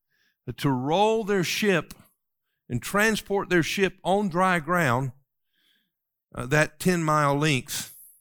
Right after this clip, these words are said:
It was obviously a difficult task, but what would have been more difficult for many of them would have been to, uh,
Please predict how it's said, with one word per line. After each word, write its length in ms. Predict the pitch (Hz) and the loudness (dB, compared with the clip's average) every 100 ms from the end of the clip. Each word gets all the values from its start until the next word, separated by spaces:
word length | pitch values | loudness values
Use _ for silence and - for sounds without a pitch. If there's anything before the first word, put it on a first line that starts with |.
| _ _ _ _ _ _ _ - | _ _ _ _ _ _ _ -8
It 100 | 156 | -6
was 200 | 160 190 | -4 0
obviously 720 | 208 240 175 160 - 165 165 | 2 2 0 -2 0 0 0
a 120 | 151 | 0
difficult 500 | 139 185 151 143 156 | 2 2 2 -4 -4
task, 500 | 170 180 156 151 - 135 | -2 0 2 0 -4 0
but 200 | 139 139 135 - _ _ _ _ - | 0 0 -6 -20 _ _ _ _ -6
what 180 | 165 160 | -4 0
would 120 | 165 | 0
have 80 | 139 | 2
been 180 | 160 156 | 0 2
more 220 | 185 220 | 4 2
difficult 720 | 156 139 131 - 139 147 - | 2 -2 -4 0 0 0 -4
for 100 | 139 | -2
many 240 | 139 160 | 0 2
of 120 | 135 123 | 2 2
them 240 | 135 156 | 0 0
would 180 | 143 123 | -2 -2
have 260 | 135 139 | -2 0
been 200 | 131 160 | 0 0
to, 260 | - 143 131 - _ _ _ _ _ _ _ - | 0 0 -2 -4 _ _ _ _ _ _ _ -12
uh, 240 | 50 | -10